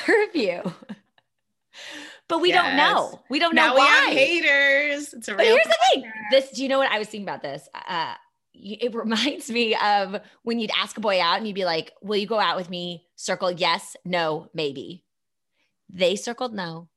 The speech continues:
Speaker 1: gave us the note back with no <laughs> explanation.
Speaker 2: Just, "Nope, not today, not ever."
Speaker 1: <laughs> Not today. We don't know if this person has actually listened to us. We don't know if they don't like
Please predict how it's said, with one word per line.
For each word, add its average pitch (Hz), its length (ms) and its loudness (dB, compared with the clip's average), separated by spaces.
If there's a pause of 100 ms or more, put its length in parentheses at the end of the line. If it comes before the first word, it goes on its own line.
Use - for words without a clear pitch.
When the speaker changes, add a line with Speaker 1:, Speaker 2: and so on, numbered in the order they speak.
(360)
Speaker 1:
gave 175 200 0
us 202 100 -10
the 233 100 -8
note 190 240 -2
back - 420 -10 (460)
with 156 160 -10 (200)
no 180 560 0
<laughs> 175 60 0
explanation. 151 720 -10 (880)
Speaker 2:
Just, - 340 -14
"Nope, 240 200 -2 (440)
not 202 140 -4
today, 180 320 -12 (320)
not 196 140 -2
ever." - 200 -14 (100)
Speaker 1:
<laughs> - 60 -20
Not 208 300 -2
today. 254 680 -2 (760)
We 359 160 0
don't 370 140 2
know 311 140 4
if - 60 -2
this 269 140 -4
person 262 320 -2
has 190 140 -4
actually 214 340 0
listened 466 300 0
to 494 60 2 (120)
us. - 180 -10 (420)
We 254 260 -4
don't 233 220 -4
know 220 220 0
if 214 120 -8
they 220 100 0
don't 175 200 -4
like 208 200 -2